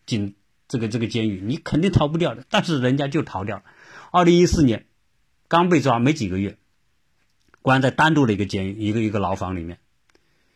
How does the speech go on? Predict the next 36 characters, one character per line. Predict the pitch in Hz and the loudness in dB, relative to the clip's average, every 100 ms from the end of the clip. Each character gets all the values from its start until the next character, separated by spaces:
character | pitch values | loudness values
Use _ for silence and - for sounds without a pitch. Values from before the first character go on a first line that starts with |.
| _ | _
结 | - 185 | 2 4
果 | 156 | 4
呢， | 135 131 - _ _ _ _ _ _ _ _ _ _ _ _ _ _ _ _ _ _ _ _ _ _ _ _ | 2 2 -6 _ _ _ _ _ _ _ _ _ _ _ _ _ _ _ _ _ _ _ _ _ _ _ _
他 | - 185 190 | -4 2 4
们 | 196 175 | 6 4
的 | 170 | 2
手 | - 110 82 | 0 -4 -4
下 | - 110 - _ _ _ _ _ | -6 -6 -10 _ _ _ _ _
就 | - | 0
干 | 143 196 175 | 2 4 4
了 | 123 | 2
一 | 117 | 2
件 | 135 | 0
事 | 113 131 | 0 -2
情， | 107 - - _ _ _ _ _ _ | -4 -8 -16 _ _ _ _ _ _
就 | 220 | 2
从 | - - 139 165 | 2 4 4 2
外 | 196 226 190 | 2 4 4
面 | 156 143 | 4 4
的， | 110 104 _ _ | 2 -4 _ _
监 | - 170 | 2 4
狱 | 175 170 | 6 4
外 | 185 160 | 4 2
面 | 123 87 _ - | 0 -2 _ -6
挖 | 160 170 165 | 0 2 4
一 | 175 | 2
条 | 143 | 2
地 | 139 151 | 2 2
洞， | 147 104 - _ _ | 2 -2 -6 _ _
这 | 202 | 2
条 | 160 | 2
地 | 156 208 185 | 2 0 0
洞 | 160 127 | 2 0
大 | 104 147 | -2 -4
概 | 131 120 | -4 -6
相 | - - 139 139 | -6 -4 -2 -2